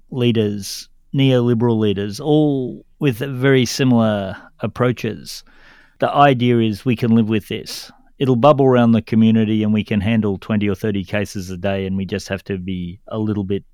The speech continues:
careful. The rest of the world is saying, "Wait, no, what we need to do is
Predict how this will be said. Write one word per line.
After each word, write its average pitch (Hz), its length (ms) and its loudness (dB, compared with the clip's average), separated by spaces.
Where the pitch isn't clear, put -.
careful. - 480 -8
The 135 80 2
rest 180 260 4
of 156 80 4
the 127 80 4
world 113 560 2
is 117 220 -2
saying, 104 600 0
"Wait, 117 540 -2
no, 110 420 -2
what 127 160 -2
we 120 140 0
need 113 280 2
to 107 100 -6
do 101 520 -2
is 98 460 -10